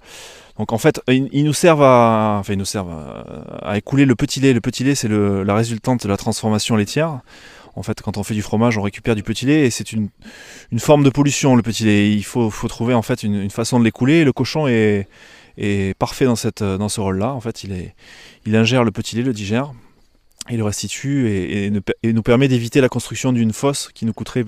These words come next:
plus d'argent. Donc les, les cochons sont là et puis, et puis on a une ou deux, une ou deux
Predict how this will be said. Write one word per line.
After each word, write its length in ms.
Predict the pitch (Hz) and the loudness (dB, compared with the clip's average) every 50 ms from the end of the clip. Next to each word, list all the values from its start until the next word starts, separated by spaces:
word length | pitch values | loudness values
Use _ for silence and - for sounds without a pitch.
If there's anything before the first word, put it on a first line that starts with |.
| 101 - | -6 -12
plus 140 | - 117 113 | -12 -8 -4
d'argent. 320 | 107 101 95 92 90 90 - _ _ - - - - - - - - - - - | -4 -2 -4 -4 -8 -12 -16 _ _ -20 -20 -20 -20 -20 -20 -20 -20 -20 -12 -10
Donc 160 | 107 98 - | -10 -4 0
les, 260 | 104 101 98 98 98 | 0 2 2 2 0
les 80 | 104 - | 0 0
cochons 260 | - 120 - 147 135 | -2 -2 -2 -2 -2
sont 160 | - - 120 | 0 4 6
là 260 | 110 117 139 165 175 | 8 8 8 8 6
et 60 | 151 | 4
puis, 320 | - - - 104 98 98 95 | 0 -2 -4 -4 -2 -2 -4
et 40 | - | -6
puis 540 | - - 104 98 98 95 95 95 92 87 - - - - - - - - _ - | -8 -10 -10 -8 -8 -8 -8 -10 -10 -12 -14 -20 -20 -20 -20 -20 -20 -20 _ -6
on 120 | 104 101 | -2 0
a 680 | 101 101 101 98 98 98 95 92 92 82 85 80 76 80 | 2 2 4 2 2 0 -2 -4 -4 -6 -8 -8 -6 -2
une 80 | 107 110 | 0 0
ou 80 | 113 | 0
deux, 440 | 104 117 113 110 107 104 101 98 98 | 2 2 2 2 2 2 2 0 0
une 120 | 101 104 | 0 0
ou 80 | 110 110 | 0 0
deux 640 | 107 120 120 113 113 110 104 101 101 98 95 92 | 0 2 2 2 2 2 2 2 0 -2 -4 -6